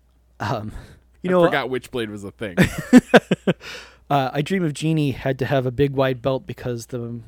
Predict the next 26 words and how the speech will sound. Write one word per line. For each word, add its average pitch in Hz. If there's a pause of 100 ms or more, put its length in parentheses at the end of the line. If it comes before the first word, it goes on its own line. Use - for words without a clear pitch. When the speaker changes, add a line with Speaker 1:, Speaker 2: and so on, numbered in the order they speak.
Speaker 1:
the -
censors 127
thought 123
that -
her 123
belly 120
button 117
was 117
salacious. 113 (1120)
Speaker 2:
That 147
was 143
Speaker 1:
So 151
Speaker 2:
a 151
Speaker 1:
she -
could 160
Speaker 2:
different 147
Speaker 1:
show 156
Speaker 2:
time, 143
Speaker 1:
this 147
Speaker 2:
Sky. 135
Speaker 1:
part, 123 (540)
but 135
not 147
her 139
belly 131
button. 113